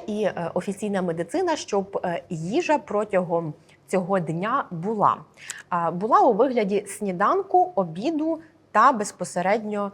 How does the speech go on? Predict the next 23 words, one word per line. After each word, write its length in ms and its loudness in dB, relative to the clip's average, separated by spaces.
Святої 580 0
Вечері. 560 -6
Е, 160 0
для 240 4
прикладу, 500 2
навіть 340 2
там 240 -4
пісні 460 -2
страви, 600 4
допустимо, 480 -4
на 120 0
сніданок 520 2
це 80 -6
може 260 -2
бути, 520 -2
е, 160 0
умовно, 520 0
якась 440 0
каша, 360 4
крупа, 460 2
е, 240 -4
з 100 -10
горіхами, 880 -4